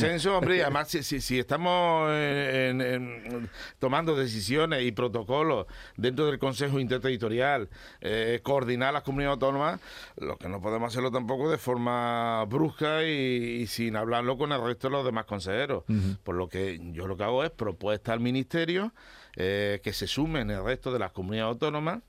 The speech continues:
Speaker 1: que se debata por parte de los comités de expertos y que salga la resolución de obli-, obligado cumplimiento, o al menos una normativa que nos cohesione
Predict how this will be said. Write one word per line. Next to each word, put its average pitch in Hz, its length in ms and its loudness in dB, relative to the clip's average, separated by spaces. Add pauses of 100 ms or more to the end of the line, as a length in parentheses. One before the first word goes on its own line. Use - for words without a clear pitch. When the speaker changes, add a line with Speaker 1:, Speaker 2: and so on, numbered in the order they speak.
(380)
Speaker 1:
que 92 100 -4
se 98 200 -2
debata 107 640 0
por 98 160 -2
parte 135 280 -2
de 123 80 2
los 104 120 -2
comités 95 360 -2
de 113 60 2
expertos 165 500 -2 (320)
y 104 140 -4
que 90 140 -6
salga 123 960 0
la 107 260 2
resolución 104 880 -2
de 110 320 2 (400)
obli-, 92 380 -4
obligado 101 340 -4
cumplimiento, 127 380 0
o 147 60 2
al 135 60 -2
menos 147 300 0
una 127 200 0
normativa 135 600 0
que 147 120 -4
nos 127 260 -2 (360)
cohesione 127 840 0